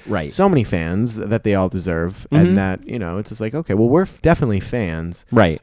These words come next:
Speaker 2: Uh, but we wanna meet the people that are also fans. You know,
Speaker 1: Right.
Speaker 2: that's the whole reason we started the podcast.
Speaker 1: Right.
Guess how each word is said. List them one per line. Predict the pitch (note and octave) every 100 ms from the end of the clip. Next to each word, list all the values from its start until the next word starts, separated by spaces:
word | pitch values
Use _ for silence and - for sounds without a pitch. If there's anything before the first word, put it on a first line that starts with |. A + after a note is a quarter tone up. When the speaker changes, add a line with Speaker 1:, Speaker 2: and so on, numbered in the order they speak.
| -
Speaker 2:
Uh, | G2+ G2 F#2 F2+
but | G2+ F#2 -
we | G#2
wanna | G2 F#2 F2+
meet | F2 E2+
the | F2
people | - F2 D#2
that | D#2+ E2
are |
also | D#2 -
fans. | - - - - -
You |
know, | B2
Speaker 1:
Right. | F#2
Speaker 2:
that's | G#2
the | A2
whole | G#2
reason | A2 A2+
we | A2+
started | - B2 C#3+
the | G#3
podcast. | - - -
Speaker 1:
Right. | G#3+ G#3+